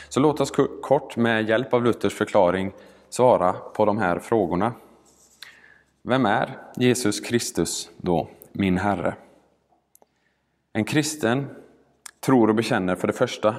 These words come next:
om Jesus Kristus att han är sann Gud. Det innebär att han i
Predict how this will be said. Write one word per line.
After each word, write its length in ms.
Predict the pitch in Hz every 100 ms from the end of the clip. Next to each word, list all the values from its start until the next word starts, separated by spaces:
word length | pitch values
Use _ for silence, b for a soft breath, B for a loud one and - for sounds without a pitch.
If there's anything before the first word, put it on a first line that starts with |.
| -
om 300 | 104 92 95
Jesus 420 | 107 98 - 90
Kristus 520 | - 110 - 85 - - B
att 160 | B -
han 180 | 107 98
är 240 | 85 85 -
sann 640 | - 104 95 92 95 95
Gud. 420 | 120 156 85 80 - - _ B B B B B
Det 100 | 117
innebär 280 | 147 120 113
att 120 | 110
han 160 | 131 117
i 180 | 101